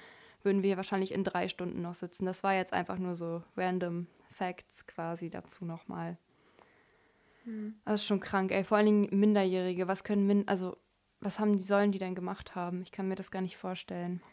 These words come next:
Speaker 2: Also wahrscheinlich jetzt nicht unbedingt Diebstahl, aber, also, ich weiß nicht, ich finde, also, <laughs> Todesstrafe ist halt eh noch mal so ein Thema so, äh, wie man dazu steht, aber Minderjährige so, keine Ahnung,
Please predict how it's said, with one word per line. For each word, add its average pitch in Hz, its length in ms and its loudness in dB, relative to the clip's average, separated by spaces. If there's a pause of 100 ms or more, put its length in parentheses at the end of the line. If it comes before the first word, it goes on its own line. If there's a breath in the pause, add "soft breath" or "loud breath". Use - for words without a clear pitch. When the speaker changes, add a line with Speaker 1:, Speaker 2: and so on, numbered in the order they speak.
(640 soft breath)
Speaker 2:
Also 202 160 -10
wahrscheinlich 220 680 -6
jetzt 208 200 -14
nicht 247 160 -4
unbedingt 233 440 -4
Diebstahl, 247 460 0
aber, 208 280 -2 (480 loud breath)
also, 214 200 0 (220)
ich - 160 -8
weiß 240 220 -2
nicht, 240 140 -2
ich 220 160 -2
finde, 277 420 2 (500 loud breath)
also, 226 200 0 (160)
<laughs> 208 240 -6
Todesstrafe 226 480 -4
ist 208 120 -8
halt 208 120 -6
eh 208 100 0
noch 208 140 -2
mal 208 120 -2
so 208 80 -4
ein 208 100 -2
Thema 214 340 -4
so, 220 340 -4 (360 loud breath)
äh, 202 480 2
wie 214 80 0
man 208 160 0
dazu 202 220 -4
steht, 208 400 0
aber 202 420 -4 (180)
Minderjährige 226 800 -4
so, 220 280 -8 (160)
keine 240 200 0
Ahnung, 226 360 2